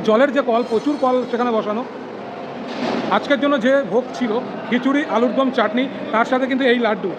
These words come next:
এই লাড্ডুর ব্যবস্থা সবার জন্য ছিল, সবাই পেয়েছে। সমস্ত ভক্তরা যারা এই প্রসাদ গ্রহণ করেছে,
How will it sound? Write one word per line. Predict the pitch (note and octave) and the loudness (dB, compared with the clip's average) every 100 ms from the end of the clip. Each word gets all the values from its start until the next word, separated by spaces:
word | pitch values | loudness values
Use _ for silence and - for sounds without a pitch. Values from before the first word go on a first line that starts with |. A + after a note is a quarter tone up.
| - - | -10 -6
এই | A3 | 0
লাড্ডুর | A#3 A3+ C4+ | 2 2 4
ব্যবস্থা | C4+ C#4 C#4 C4 | 4 4 2 0
সবার | B3 D4 C#4+ | 2 0 2
জন্য | C#4+ C#4+ - | 0 2 2
ছিল, | C4+ C#4+ - - - | 4 2 0 -4 -2
সবাই | A#3+ C#4 | 2 4
পেয়েছে। | C4 A3+ G#3+ A#3 | 4 0 0 0
সমস্ত | C#4 C#4 | -2 -2
ভক্তরা | B3+ A3+ B3 C4+ C4+ - - - | 0 0 0 0 0 -4 -10 -2
যারা | G3+ A#3+ C4 | 2 2 4
এই | B3 B3+ | 2 4
প্রসাদ | A#3 B3 A#3 | 2 2 2
গ্রহণ | A#3+ C4+ | 2 4
করেছে, | B3+ A#3 | 4 2